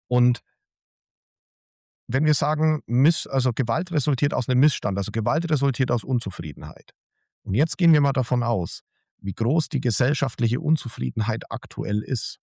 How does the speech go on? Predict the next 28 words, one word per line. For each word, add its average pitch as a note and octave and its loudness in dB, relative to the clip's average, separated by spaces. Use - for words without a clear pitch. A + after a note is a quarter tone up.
Ne? B2+ -4
Mehr G#2+ 0
Unzufriedenheit, C3+ 0
mehr C3 0
Missstände. F#2+ -2
Mehr G#2 -2
Missstände, A#2+ -2
mehr A2 -4
Verzweiflung. G2+ -6
Mehr A2 -2
Verzweiflung, F#2+ -4
mehr F#2+ -4
Gewalt. G#2+ -2
Das A#2+ 2
ist D#3 0
die C#3 2
Spirale, C3 2
in G2+ 0
der G2 0
wir B2 0
trotzdem A2 -2
gerade B2 0
sind, A#2+ -2
ne? D3 2
Wir, C3+ 2
wir G#2 0
haben B3 0
kein, A2+ -2